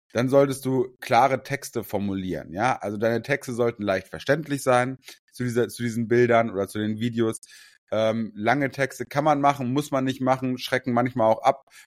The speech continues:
Kommt drauf an, wie gut dein, dein Textverständnis ist, also wie gut du Texte schreiben kannst. Das kann nicht jeder, das ist eine Kunst für sich. Also komm am besten immer direkt auf den Punkt. Dann bau auf jeden Fall einen Call to Action ein. Was ist ein Call to Action?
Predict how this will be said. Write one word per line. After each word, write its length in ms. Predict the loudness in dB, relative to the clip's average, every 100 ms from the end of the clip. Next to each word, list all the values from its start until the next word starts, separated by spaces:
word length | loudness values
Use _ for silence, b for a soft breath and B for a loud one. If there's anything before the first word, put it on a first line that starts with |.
| _
Kommt 200 | -6 0
drauf 160 | -2 0
an, 300 | 0 0 -2
wie 120 | -6
gut 260 | -4 0
dein, 420 | 4 4 2 -4 -8 -4
dein 220 | -4 -2
Textverständnis 760 | -4 -4 -6 -4 -4 -4 -10 -8
ist, 200 | -8 -6
also 200 | -6 -6
wie 100 | -8
gut 160 | -8
du 40 | -4
Texte 320 | -6 -6 -8
schreiben 380 | 2 2 2 -2
kannst. 320 | -6 -8 -12 B B -16
Das 120 | -12
kann 200 | -2 0
nicht 180 | 0 0
jeder, 220 | 2 4
das 140 | 2 -2
ist 80 |
eine 100 | -8
Kunst 320 | -4 -4 -4 -6
für 80 |
sich. 260 | 0 2 0 _ b b b _
Also 240 | -4 -2 -2
komm 280 | 0 0 0 -10 -8
am 160 | -2
besten 280 | -2 -4 -8
immer 180 | -4 -2
direkt 280 | -2 -4 -6
auf 100 | -6
den 160 | -8
Punkt. 340 | -4 -8 -8 _ _ _ b _ -4
Dann 180 | 0
bau 220 | 4 6 6
auf 160 | 2
jeden 240 | -4 -4 0
Fall 160 | 2
einen 140 | 2 0
Call 260 | 4 4
to 160 | 2 0
Action 400 | 0 -2 -8 -8
ein. 180 | -10 -12
Was 140 | -12
ist 140 | -10 -12
ein 100 | -4
Call 220 | 0 0
to 120 | -2
Action? 460 | -4 -4 -4 -8